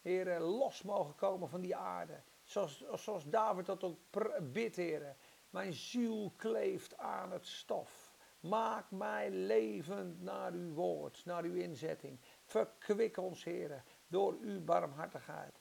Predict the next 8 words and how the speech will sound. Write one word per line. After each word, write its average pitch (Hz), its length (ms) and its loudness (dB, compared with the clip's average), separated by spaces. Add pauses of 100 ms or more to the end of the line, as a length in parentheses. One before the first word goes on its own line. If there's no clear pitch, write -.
(240)
Doe 220 240 2
ons 202 280 -2
juichen 190 680 4
en 190 240 -6
triomferen. 185 920 0 (220)
Haal 180 280 2
de 175 100 -2
schellen - 720 2